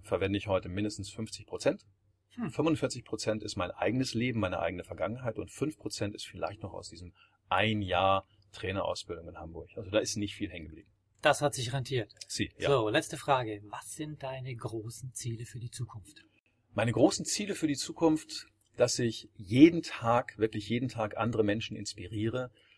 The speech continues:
Speaker 1: ihr eigenes Ding zu machen, wirklich hinzuschauen, was ist das, was ich am aller, allerliebsten tue. Also gar nicht mal wieder da,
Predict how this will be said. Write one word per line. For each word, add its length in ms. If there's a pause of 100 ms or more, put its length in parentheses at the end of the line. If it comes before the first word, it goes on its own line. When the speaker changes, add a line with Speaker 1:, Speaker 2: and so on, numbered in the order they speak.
(320)
Speaker 1:
ihr 200
eigenes 380
Ding 220
zu 200
machen, 400 (240)
wirklich 320
hinzuschauen, 800 (480)
was 240
ist 160
das, 180
was 140
ich 140
am 140
aller, 300
allerliebsten 640
tue. 500 (460)
Also 180
gar 220
nicht 180
mal 220
wieder 180
da, 260